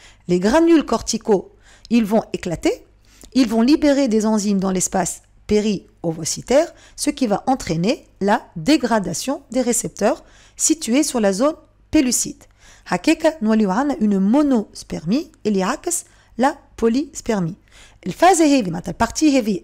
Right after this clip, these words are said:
عندها cytologique ou الا nucléaire. صحيتو، cytologique خاطر مست لنا le, comment dirais-je, مست لنا la, la cellule. باهي. ومن بعد اش باش تعمل؟ بعد ما تسكر بيبانها، تكمل خدمتها. اللي هي, elle va achever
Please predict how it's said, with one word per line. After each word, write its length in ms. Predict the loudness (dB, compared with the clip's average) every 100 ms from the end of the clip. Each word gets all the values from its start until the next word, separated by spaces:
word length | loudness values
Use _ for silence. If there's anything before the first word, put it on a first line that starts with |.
| -2
عندها 240 | 0 0
cytologique 760 | 0 -2 -2 0 2 2 0 -2
ou 100 | -2
الا 440 | 0 0 0 -2
nucléaire. 400 | -2 -2 -2 -2 -12 _ _ _ -20 _ -18
صحيتو، 420 | -12 -10 -10 -16 -14 -6
cytologique 640 | -4 -2 -2 -2 -6 -6 -10 -20 -20 -4
خاطر 400 | -2 2 0 0
مست 400 | -4 -2 -4 0
لنا 240 | 0 0 -4 _ -4
le, 280 | 2 2 0 -12 -20 _ -6
comment 200 | -2 0
dirais-je, 480 | 0 2 2 2 0
مست 400 | -2 -2 -2 -2
لنا 180 | 0
la, 180 | 0 0
la 140 | 0 -2
cellule. 400 | 0 -2 -4 -8 _ _ _ _ -12
باهي. 180 | -12 -12 -20 -20 -20 -4
ومن 120 | 2
بعد 200 | 4 4
اش 80 | 2
باش 160 | -4 -2
تعمل؟ 240 | -2 -2 0
بعد 220 | 0 2
ما 80 | 0
تسكر 300 | -2 -2 -4
بيبانها، 460 | -2 0 -2 -4 -16 _ _
تكمل 420 | -2 0 2 0 -6 _ -8
خدمتها. 460 | -4 0 0 -2 -14 _ _ -20 _ -2
اللي 260 | 0 4
هي, 60 | 2 2
elle 140 | -2
va 120 | -2 -2 -2
achever 420 | 0 -2 -2 -2